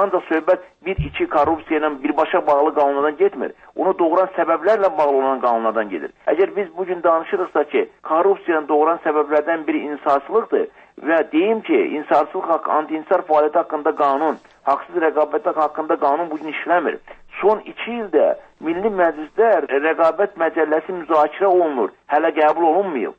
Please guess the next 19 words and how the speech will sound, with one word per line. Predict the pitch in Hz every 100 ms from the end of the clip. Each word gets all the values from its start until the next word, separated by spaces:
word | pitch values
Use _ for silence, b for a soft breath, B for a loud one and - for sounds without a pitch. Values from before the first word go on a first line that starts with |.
| -
Deməli, | 160 185 196
bu | 190 202
qanunların | 185 175 170 165 196
qəbul | 175 160 175
olunmasını | 175 165 160 180
tezləşdirmək | 170 156 156 - 147 175 180
lazımdır. | 160 123 104 85 - _
Sonra | 165 196 185 143 B B
digər, | 185 196 185
məsələn, | 170 175 175 165
subyektlər | 165 151 165 190 180
arasında | 160 147 147
münasibət. | 143 123 120 131 - -
Təsəvvür | 147 165 185 185
edin | 196
ki, | 175 127 B B -
doxsan | 151 - 165 160
ikinci | - 170 180
ildə | 156 165 160 226